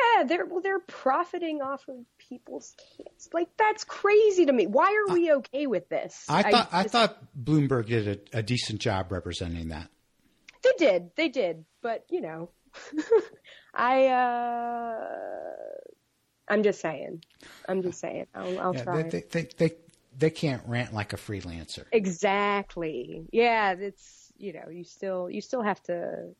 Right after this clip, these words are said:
Speaker 1: And I mean, I, I worked for Business Week. It was great. Um, back when it was just Business Week.
Speaker 2: Okay,
Speaker 1: But
Speaker 2: so l-, let's wrap this up. We'll go, we'll go back to ratings,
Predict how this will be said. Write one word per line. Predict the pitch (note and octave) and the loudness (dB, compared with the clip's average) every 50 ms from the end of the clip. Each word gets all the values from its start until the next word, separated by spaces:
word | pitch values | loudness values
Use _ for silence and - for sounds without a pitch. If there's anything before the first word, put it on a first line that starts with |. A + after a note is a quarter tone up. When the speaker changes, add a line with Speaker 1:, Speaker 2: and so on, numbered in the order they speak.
| _ _ - | _ _ 0
Speaker 1:
And | - A#3+ D4 | 2 4 6
I | E4 | 6
mean, | E4+ G4 F4+ | 6 6 6
I, | D#4 E4+ F4+ F#4+ F#4 E4 - | 6 2 0 -6 -6 -6 -6
I | B3 | -6
worked | C4 C#4 E4+ E4+ - | -6 -6 -10 -10 -10
for | _ - F#3+ F3 E3+ D#3 D3+ _ _ _ _ _ _ _ _ _ _ - | _ -8 -6 -6 -6 -8 -10 _ _ _ _ _ _ _ _ _ _ -8
Business | E3 D3+ D#3 D#3+ - - | -8 -8 -8 -14 -14 -14
Week. | - - - - | -14 -14 -10 -6
It | C3+ | -6
was | C#3 - - | -6 -6 -6
great. | - - A#2+ B2+ - - _ _ _ _ | -2 -2 0 0 -2 -6 _ _ _ _
Um, | - E3+ F3 F#3 - - - - - E3+ - _ _ _ _ _ _ _ _ _ _ _ | -4 -4 -2 -2 -4 -6 -6 -8 -10 -10 -14 _ _ _ _ _ _ _ _ _ _ _
back | F#3+ F#3 F#3 | -2 0 2
when | - F#3 | 4 4
it | F#3 | 4
was | - E3 D#3+ | 2 2 -2
just | - E3+ E3 - - - - _ _ - | -2 -4 -4 -8 -18 -20 -20 _ _ -10
Business | E3 D#3+ - - - - - | -10 -10 -10 -12 -16 -16 -14
Week. | - - - - - - - - - - - - - - - - - - - - - - | -14 -16 -16 -16 -18 -18 -18 -16 -16 -18 -18 -20 -20 -20 -20 -20 -20 -20 -20 -20 -4 -2
Speaker 2:
Okay, | D#3 C3+ - A#2 | -2 2 2 2
Speaker 1:
But | G#2 - | 0 0
Speaker 2:
so | - - - - C#3 C3 C3 - - _ _ _ _ _ _ - - _ _ _ - _ - | -2 0 4 4 4 4 4 0 -8 _ _ _ _ _ _ -20 -20 _ _ _ -20 _ -8
l-, | C#3+ D3+ - | -8 -8 -6
let's | - D3+ D3 F3 E3+ - - | 0 2 2 4 4 2 2
wrap | D#3+ D3+ D3 - - | 4 4 4 4 0
this | D3 C3+ - - - | -4 -4 -4 0 0
up. | C3+ A#2 A2+ A2+ - - _ _ _ _ - | 2 2 2 0 -2 -6 _ _ _ _ -14
We'll | - B2+ C3 B2 | -6 -2 -2 0
go, | A#2+ B2+ B2+ A2+ - - _ - | 2 2 0 -2 -2 -12 _ -6
we'll | C3 B2+ | -6 -4
go | A#2+ B2 | -4 -4
back | A2+ A#2 C3 C#3 - - | -2 0 -2 -2 -2 -4
to | - C#3 | -4 -2
ratings, | B2 B2+ B2+ B2+ A2+ G#2 G2 F#2 F2+ - | 0 2 2 2 2 2 0 0 -4 -6